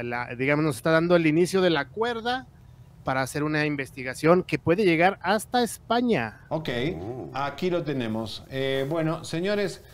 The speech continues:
Speaker 2: vamos a ir al tema que nos compete en el día de hoy, porque, eh, la señora Niurka Marcos, eh, esta señora que, eh, no está entendiendo que su momento ya pasó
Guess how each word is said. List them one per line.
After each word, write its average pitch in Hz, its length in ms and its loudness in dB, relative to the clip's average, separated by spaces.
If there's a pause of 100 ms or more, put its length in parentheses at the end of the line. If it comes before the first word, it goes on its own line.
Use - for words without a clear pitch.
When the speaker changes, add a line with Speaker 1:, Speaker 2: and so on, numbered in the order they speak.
(240)
Speaker 2:
vamos 233 340 0
a 196 180 2
ir 220 200 0
al 165 260 -2
tema 196 420 -2
que 156 120 -4
nos 151 160 -2
compete 175 500 -2
en 165 60 -2
el 156 180 -2
día 165 160 2
de 165 180 0
hoy, 226 320 0 (360)
porque, 180 520 -2
eh, 135 640 -2
la 127 140 0
señora 135 1000 -2 (280)
Niurka 151 420 0
Marcos, 196 680 -4 (400)
eh, 120 680 -4 (120)
esta 127 240 -6
señora 139 540 -2
que, 127 520 -4
eh, 110 40 -4
no 131 320 -4
está 131 220 -8
entendiendo 127 640 -4
que 110 160 -6
su - 160 -10
momento 113 440 -6
ya 110 220 -6
pasó 120 500 -8